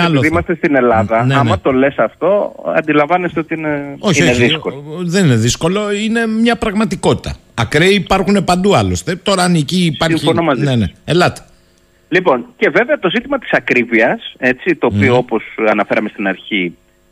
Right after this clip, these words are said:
Speaker 2: συμ-, ε, η ακρίβεια υπάρχει και στη Γαλλία, δηλαδή την μπαγκέτα την αγοράζεις ακριβότερα πλέον, έτσι.
Speaker 1: Μμμ.
Speaker 2: Και φυσικά, ε,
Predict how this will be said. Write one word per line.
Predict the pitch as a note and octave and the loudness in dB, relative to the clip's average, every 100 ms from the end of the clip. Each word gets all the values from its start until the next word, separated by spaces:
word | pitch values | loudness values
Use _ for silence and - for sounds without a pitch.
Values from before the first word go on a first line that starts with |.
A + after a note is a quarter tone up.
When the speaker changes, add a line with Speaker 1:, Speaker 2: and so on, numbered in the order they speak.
| _ | _
Speaker 2:
συμ-, | - B2+ A#2+ | -2 0 2
ε, | A2+ G#2+ G2 F#2 | 2 4 2 0
η | A2 G2+ | 0 -2
ακρίβεια | - C3 A2+ | 0 0 2
υπάρχει | C3+ C3 A2 - | 0 -2 -4 -2
και | G3 A2 F#2+ F2+ F2+ F#2 - - | 2 2 2 0 -2 -4 -12 -6
στη | - | -2
Γαλλία, | F#2+ E2+ G2+ A#2 C3+ | 0 0 0 0 0
δηλαδή | A2 G#2 C3 - | 0 2 2 0
την | D3+ | -4
μπαγκέτα | A#2 A2+ A#2+ D3+ D#3 | 0 0 0 0 2
την | D#3+ | 0
αγοράζεις | C#3+ D3 E3+ E3+ | 0 2 0 0
ακριβότερα | E3 E3+ E3 - F2+ | -2 2 2 0 -6
πλέον, | - G2+ A2 | -2 -2 0
έτσι. | A#2+ - D#3 F#2+ - | -2 -2 -4 -4 -4
Speaker 1:
Μμμ. | F2 F2 C3 - | -2 0 -2 -2
Speaker 2:
Και | A#3 | -2
φυσικά, | A3+ - - F3+ A#3 E4 - | 0 -2 0 0 0 -2 -10
ε, | - | -4